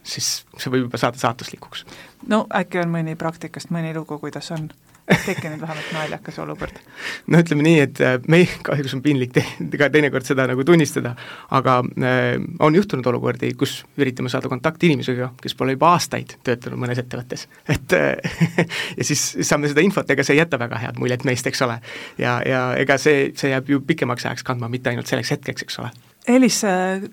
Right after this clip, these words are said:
Speaker 2: kuidas ettevõtted oma andmeid üldiselt kasutavad? Kas, kas, äh, ettevõtetel on oma andmebaasidest nagu hea ülevaade? On, et, on neil oma andmetest hea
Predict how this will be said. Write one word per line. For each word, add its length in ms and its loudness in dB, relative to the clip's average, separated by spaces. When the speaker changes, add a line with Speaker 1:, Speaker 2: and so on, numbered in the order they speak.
Speaker 2:
kuidas 320 4
ettevõtted 480 0
oma 240 2
andmeid 320 8
üldiselt 320 -2
kasutavad? 480 -2
Kas, 220 -6
kas, 240 -4
äh, 240 2
ettevõtetel 540 0
on 160 -2
oma 180 0
andmebaasidest 720 -2
nagu 240 -6
hea 220 4
ülevaade? 480 4
On, 240 2
et, 320 -8
on 240 2
neil 160 0
oma 220 4
andmetest 680 6
hea 160 8